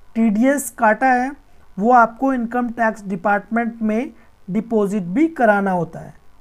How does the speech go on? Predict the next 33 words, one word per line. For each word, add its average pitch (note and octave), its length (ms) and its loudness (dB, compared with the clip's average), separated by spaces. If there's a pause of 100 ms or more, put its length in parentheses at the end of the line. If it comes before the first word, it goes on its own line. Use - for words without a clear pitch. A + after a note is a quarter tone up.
(320)
ठीक A3+ 180 -4
है। A#3 120 0 (920)
तो G#3 80 0 (300)
उसका C#4 280 -4
जो C#4 140 -2
सेक्शन B3 420 0
है C4+ 120 0
वो A#3 200 0
है C4 140 0
वन A3 220 -2
नाइंटी A3+ 300 0
फ़ोर A#3+ 260 -2
जे। B3+ 360 -4 (380)
वन G#3+ 180 0
नाइंटी A3+ 280 2
फ़ोर B3+ 240 0
जे A3 220 0
में B3 160 -2
आपको A#3+ 440 -2 (360)
दस G3+ 220 -2
हज़ार A3 280 4
रुपये G#3+ 280 -2 (720)
टीडीएस A#3 600 0 (100)
काटना G3+ 360 2
होगा, D3 320 -6 (680)
ठीक A3+ 160 -2
है, A3+ 220 -2 (340)
और A3 100 -2 (160)
पैन A3 260 4
के C4 160 0
आधार F#3+ 280 2
पर B3+ 180 -2
आपको B3+ 400 -2